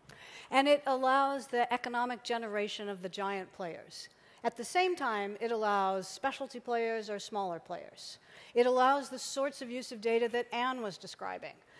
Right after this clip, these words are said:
that I would choose to use my data not just to end up in, uh, big pharma studies, but to use it in smaller, different areas that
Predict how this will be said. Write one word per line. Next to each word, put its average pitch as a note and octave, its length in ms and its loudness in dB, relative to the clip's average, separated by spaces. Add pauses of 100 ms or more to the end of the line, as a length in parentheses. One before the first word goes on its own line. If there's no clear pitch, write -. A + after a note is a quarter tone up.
(180)
that G#3+ 260 6
I A3+ 240 6
would B3 180 -4
choose B3+ 440 -6
to A#3+ 100 -10
use A3+ 280 -4
my A#3 260 0
data G3+ 500 2 (260)
not A#3+ 380 0
just A#3 320 -4
to G#3 80 -4
end G#3+ 160 -2
up G#3+ 180 -2
in, G#3 300 -2
uh, F#3+ 120 2 (120)
big G#3 200 0
pharma G#3 520 -2
studies, F#3 640 -6 (260)
but B3+ 180 2
to C#4 100 -6
use C4+ 340 -4
it D4 200 -6
in B3 140 -8
smaller, A#3+ 580 0
different C4+ 420 -8
areas G3 680 -2 (280)
that A3 520 6